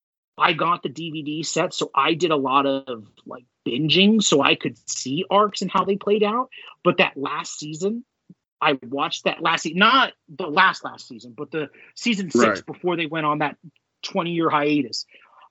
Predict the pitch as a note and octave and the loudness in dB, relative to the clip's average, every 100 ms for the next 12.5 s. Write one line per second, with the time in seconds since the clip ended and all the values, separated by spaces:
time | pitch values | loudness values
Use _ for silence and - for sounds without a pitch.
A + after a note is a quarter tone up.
0 | - A3 F3+ D#3+ F3 - - A3 A3 - | 2 2 2 0 -4 -4 -10 -10 -10 -10
1 | A#3 A3 A#3 B3 - _ _ _ _ _ | -6 -4 -2 -4 -6 _ _ _ _ _
2 | G#3+ G#3 G3 E3 - C#3 G3+ B3+ - G#3+ | 2 2 2 -4 -4 0 2 2 -2 0
3 | C4 - - D#3+ C#3 C#3 C3+ A3 G#3 - | 0 -4 -6 -2 0 -2 0 0 0 2
4 | G3+ F#3+ F#3 - - _ _ F#3 G3+ D#3+ | 4 4 2 -2 -20 _ _ -8 -6 0
5 | G3 A#3+ G3+ - B3+ B3 B3 A3+ A3 A#3+ | 0 0 -6 -6 -6 -6 -6 -4 -4 -6
6 | C4 E3 C#3+ C#3 - F#3+ E3+ D#3 E3+ A#3+ | -6 -4 -4 -4 -2 -2 -2 -6 -6 -4
7 | G#3+ E3 - _ - F#3 - A3 G#3+ F#3 | -4 -4 -8 _ -6 -6 2 6 6 4
8 | D#3 F3 E3 F3+ - E3+ E3+ F3+ F3 E3+ | 2 2 0 -6 -2 -2 -2 0 4 4
9 | E3 _ _ _ - G3 F#3+ F3+ F3+ E3+ | 0 _ _ _ 2 6 6 6 0 -2
10 | - C#3 - G3+ A#3+ F#3+ F#3 - - _ | 0 0 0 2 2 2 -8 -6 -8 _
11 | - D4+ C#4+ - D4 C#4+ A#3+ D#3+ F3+ E4 | -10 -8 -8 -8 -4 0 0 2 4 4
12 | C4+ - - - | 2 -2 -10 -20